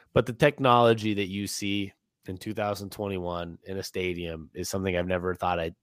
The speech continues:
I never really assumed I'd see a stadium that had a screen like they have. And the, the, like, just the absolute stature of the whole thing is pretty amazing.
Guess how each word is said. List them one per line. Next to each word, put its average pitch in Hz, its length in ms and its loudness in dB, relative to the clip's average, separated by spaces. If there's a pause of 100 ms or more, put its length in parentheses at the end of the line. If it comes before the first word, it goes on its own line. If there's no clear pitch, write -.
(280)
I 131 60 0
never 147 220 2
really 113 320 -2
assumed 110 380 -2
I'd 95 160 -2
see 104 400 -2 (320)
a 113 80 -4
stadium 104 380 8
that 90 160 8
had 95 220 8
a 95 40 -2
screen 98 400 0
like 87 220 0
they 90 160 0
have. 85 440 -4 (460)
And 85 480 -2 (420)
the, - 180 -6 (140)
the, 95 220 6
like, 78 420 0 (400)
just 139 340 10
the 139 420 8 (200)
absolute 127 800 6 (280)
stature - 680 4
of 98 100 4
the 95 80 6
whole 95 180 2
thing 87 220 -4
is 82 100 -8
pretty 85 280 0
amazing. 73 440 -8